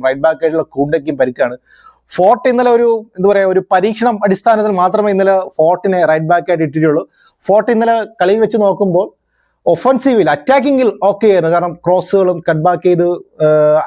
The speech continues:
അറ്റാക്കിംഗ് ഒക്കെ ചെയ്യുന്നുണ്ട്. പക്ഷെ ഡിഫെൻസീവായിട്ട് വളരെയധികം വീക്ക് ആയിരുന്നു. കാരണം, ആഹ്, മോറോ, അവരുടെ റയൽ വല്ലഡോളിന്റെ മോറോയുമായിട്ടുള്ള നോക്കുമ്പോൾ ഭയങ്കരമായിട്ട് ഇന്നലെ, ഏഹ്, ഫോർട്ട് അവിടെ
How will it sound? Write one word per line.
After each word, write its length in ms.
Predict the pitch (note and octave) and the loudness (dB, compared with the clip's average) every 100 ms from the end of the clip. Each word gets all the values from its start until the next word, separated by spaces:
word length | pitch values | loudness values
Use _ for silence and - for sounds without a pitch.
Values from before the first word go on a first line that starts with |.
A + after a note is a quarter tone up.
| C#3+ | -4
അറ്റാക്കിംഗ് 460 | - F#3+ F3+ F3+ | -2 0 0 -2
ഒക്കെ 120 | E3 E3 | -2 -2
ചെയ്യുന്നുണ്ട്. 280 | D#3 D#3 C#3+ - | 0 -2 -2 -4
പക്ഷെ 180 | - D3+ | -4 -2
ഡിഫെൻസീവായിട്ട് 760 | D3 - G#3 - F#3 C#3+ A2+ A2 - _ _ _ _ _ _ - C3 | -2 -2 -2 0 0 0 -2 -6 -10 _ _ _ _ _ _ -6 -2
വളരെയധികം 540 | D3+ E3+ F3 D#3 D#3+ C3+ | 0 2 2 0 0 0
വീക്ക് 180 | C3+ B2+ | -2 0
ആയിരുന്നു. 180 | C3+ B2+ | -2 0
കാരണം, 220 | D#3+ F3 F3+ - _ _ - E3+ | -2 -2 -6 -14 _ _ -6 -2
ആഹ്, 680 | D#3 D3+ C#3+ C#3 C#3 C3+ C3+ C3+ | 0 0 0 0 0 -2 -2 0
മോറോ, 320 | D3+ F#3+ G#3 A#2 - _ _ _ - - D3 | 2 2 0 -4 -10 _ _ _ -12 -4 0
അവരുടെ 280 | E3+ F3+ E3+ C#3+ - C#3 | 2 2 0 -2 -8 -4
റയൽ 140 | D3 F#3 | 0 0
വല്ലഡോളിന്റെ 540 | F#3 F#3 F#3+ F#3 F3+ F3 F3 - - - _ - D3 | 2 2 2 0 0 -2 -4 -14 -20 -20 _ 0 2
മോറോയുമായിട്ടുള്ള 840 | E3 G#3 A3 A3 G#3 G3 F#3 G3 F#3+ | 4 2 2 2 2 0 0 0 2
നോക്കുമ്പോൾ 400 | E3+ D#3+ F#3 F3 E3 - _ - A#2+ | 0 0 0 0 -2 -8 _ -8 -2
ഭയങ്കരമായിട്ട് 640 | C#3 G3 G#3 F#3+ F3+ E3 D#3+ | 0 2 2 0 -2 0 0
ഇന്നലെ, 240 | D#3+ D#3+ C#3 - | 0 0 -2 -4
ഏഹ്, 120 | D3 - | -4 -2
ഫോർട്ട് 280 | C#3+ D3+ D#3 | 0 0 0
അവിടെ 180 | D#3 D3+ | 0 0